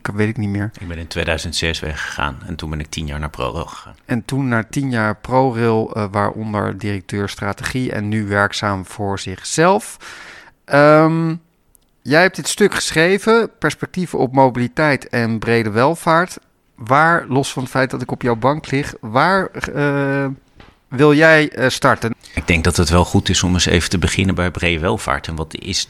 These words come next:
Speaker 2: daar nou mee aan de hand? En dan zie je dat het begrip stamt een beetje uit tweeduizend negen, tweeduizend tien, hè? Je zag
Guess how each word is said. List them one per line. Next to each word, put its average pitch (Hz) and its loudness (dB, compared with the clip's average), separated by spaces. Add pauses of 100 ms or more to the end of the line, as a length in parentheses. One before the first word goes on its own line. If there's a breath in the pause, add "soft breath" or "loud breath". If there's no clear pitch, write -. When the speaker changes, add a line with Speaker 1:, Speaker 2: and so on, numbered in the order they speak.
Speaker 2:
daar 95 2
nou 67 -4
mee 67 -6
aan 73 -6
de 69 -8
hand? 87 -8 (100)
En 80 -6
dan 78 -4
zie 80 -4
je 82 -2
dat 76 -4 (480 loud breath)
het - -6
begrip - -4 (680)
stamt 80 -2
een 80 -4
beetje 76 -4
uit 73 -6 (380)
tweeduizend 80 -6
negen, 82 -4
tweeduizend 85 -2
tien, 123 -2
hè? 104 0
Je 80 -4
zag 78 -4